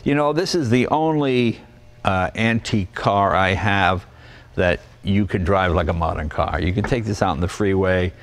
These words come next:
seventy-five, eighty, easily tops a hundred, no problem. These would do eighty-nine in second gear, and the supercharged car would do ninety-six in seven, second gear.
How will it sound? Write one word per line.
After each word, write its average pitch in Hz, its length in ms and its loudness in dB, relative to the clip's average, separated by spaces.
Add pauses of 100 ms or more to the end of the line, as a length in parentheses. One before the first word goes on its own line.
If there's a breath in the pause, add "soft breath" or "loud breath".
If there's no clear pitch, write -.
(160 loud breath)
seventy-five, 90 840 0
eighty, 85 420 0 (960 loud breath)
easily 104 400 0
tops 92 340 -2
a 95 60 0
hundred, 92 440 0
no 104 320 2
problem. 85 480 0 (300 loud breath)
These 107 240 0
would 104 160 2
do 95 320 2
eighty-nine 113 760 2
in 82 120 0
second 104 560 -2
gear, 87 400 2 (560 loud breath)
and 95 100 -2
the 92 60 2
supercharged 107 640 -2
car 87 240 0
would 90 140 0
do 92 100 2
ninety-six 95 760 -2
in 85 80 -2
seven, - 380 -4
second 87 420 -4
gear. - 200 -6